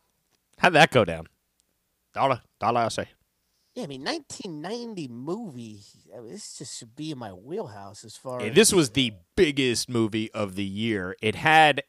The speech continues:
Speaker 1: uh, Oscar stuff, but I don't, it, it definitely didn't win the Oscar. Um, but there were Oscar-worthy performances. There might have been
Speaker 2: All
Speaker 1: a
Speaker 2: right, all right.
Speaker 1: supporting actress.
Speaker 2: I got it.
Speaker 1: What
Speaker 2: I
Speaker 1: do you
Speaker 2: got the best. I got the best movie in nineteen ninety.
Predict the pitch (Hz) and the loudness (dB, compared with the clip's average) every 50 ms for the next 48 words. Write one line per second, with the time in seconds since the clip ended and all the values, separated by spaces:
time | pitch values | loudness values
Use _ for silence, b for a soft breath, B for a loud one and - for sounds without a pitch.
0 | _ _ _ _ _ _ _ - 127 120 117 113 113 107 107 110 - - 123 123 | _ _ _ _ _ _ _ -4 -4 -2 0 0 0 0 0 -2 0 4 4 6
1 | 131 131 - - - - 120 113 110 107 104 104 101 _ - - - - - - | 6 4 2 -2 -2 -2 -2 0 0 0 -2 -4 -6 _ -8 -4 -2 -2 0 2
2 | 127 123 123 - - - - - _ _ 110 101 - _ - 107 110 110 113 113 | 2 2 2 2 -2 -12 -16 -20 _ _ -4 -4 -4 _ -8 -4 0 0 0 0
3 | 107 95 - 107 113 110 _ - 123 - 160 143 123 120 110 104 92 90 90 110 | -2 -4 -4 -4 -4 -4 _ -8 4 4 6 6 6 0 -4 -4 -6 -4 -4 -4
4 | 117 120 117 113 110 107 110 113 110 - - 123 120 117 - _ _ _ _ _ | -4 -2 -4 -2 0 2 2 2 0 -2 -6 -6 -8 -8 -8 _ _ _ _ _
5 | _ _ _ _ _ _ _ _ _ _ 101 104 101 95 98 98 98 90 - - | _ _ _ _ _ _ _ _ _ _ -2 -2 0 0 -2 -4 -6 -8 -2 -2
6 | 113 104 98 90 _ 117 113 113 110 101 98 101 - - 131 131 117 - - - | -2 -2 -2 -8 _ -6 -4 -4 -4 -2 -4 -4 -4 0 2 2 2 2 0 -2
7 | - 127 117 110 104 98 98 92 95 104 120 120 110 110 101 107 98 - - 92 | -2 -2 0 0 -2 -4 -6 -6 -6 -2 0 2 2 2 0 -2 -6 -4 -6 -8
8 | - - 110 101 92 87 85 85 - - 71 - - - - - _ _ - 110 | -6 -6 -6 -6 -4 -6 -6 -8 -8 -10 -8 -10 -10 -10 -10 -14 _ _ -10 -4
9 | 120 143 151 147 151 147 120 110 107 - - - 101 - - 131 110 92 90 85 | 0 2 4 4 4 4 2 2 0 -2 -2 -4 -4 -2 -2 -2 -2 -4 -6 -8
10 | 85 82 - _ - 78 - - - - - 185 196 165 156 151 143 139 143 - | -12 -14 -14 _ -12 -10 -10 -10 -10 -8 -6 -4 -4 -2 -2 -2 -2 -2 -4 -8
11 | _ _ _ _ _ _ - - 180 165 143 - 147 120 139 127 123 - - - | _ _ _ _ _ _ -6 -4 -2 -4 -4 -6 -8 -6 -6 -6 -6 -8 -14 -16
12 | _ _ - 190 196 196 170 180 151 175 165 - 165 165 156 147 147 139 139 135 | _ _ -4 -2 0 0 -2 0 0 0 0 0 -4 -6 -4 -4 -6 -6 -6 -8
13 | 123 - 131 117 120 139 143 127 110 98 107 _ | -8 -10 -12 -10 -8 -8 -8 -8 -10 -16 -20 _